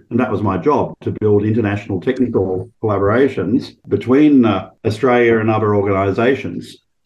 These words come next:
And really, it all came together. I, I saw the high profile of T G A as a leading regulator, but I think the, uh, most important thing is that what T G A does is touch everyone's lives personally on a daily basis. And so it was an opportunity to contribute in that way.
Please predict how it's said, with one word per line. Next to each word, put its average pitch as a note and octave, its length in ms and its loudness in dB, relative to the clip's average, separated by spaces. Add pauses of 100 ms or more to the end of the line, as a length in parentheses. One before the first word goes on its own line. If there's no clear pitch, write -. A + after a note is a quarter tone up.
(100)
And C3+ 420 0 (160)
really, A3 300 4
it E3+ 60 6
all D#3+ 120 4
came D3 300 0
together. C3 440 0
I, A#2+ 300 0
I B2 60 2
saw F3+ 280 4
the E3 80 2
high C#3 220 0
profile C#3+ 540 0
of A2+ 140 -4
T C3 180 2
G A#2+ 120 0
A A#2+ 160 2
as A2 80 0
a A#2 60 2
leading A2+ 460 2
regulator, G#2+ 680 -2
but A#2 300 -2
I B2 80 -2
think A#3+ 360 -2
the, A#2+ 360 4
uh, A2+ 160 -2 (180)
most D#3 360 2
important A#2+ 480 0
thing G#2 440 -2
is A2+ 240 0
that A#2 200 0 (100)
what C#3+ 220 -2
T D3+ 180 2
G A#2 140 2
A A2 140 0
does G#2 600 -4
is G#2+ 200 -2
touch - 340 -8 (100)
everyone's A#2 500 2
lives G#2+ 420 -2
personally A2+ 560 -2
on F2+ 140 -4
a F2+ 40 -6
daily G2 320 0
basis. G2 640 -6 (400)
And A2 160 0
so A#2+ 140 2
it A#2+ 80 -2
was A#2 120 2
an C#3 60 2
opportunity B2+ 560 0
to A2+ 100 -4
contribute G#2+ 480 0
in G2+ 140 0
that A2+ 200 -2
way. E2 260 -8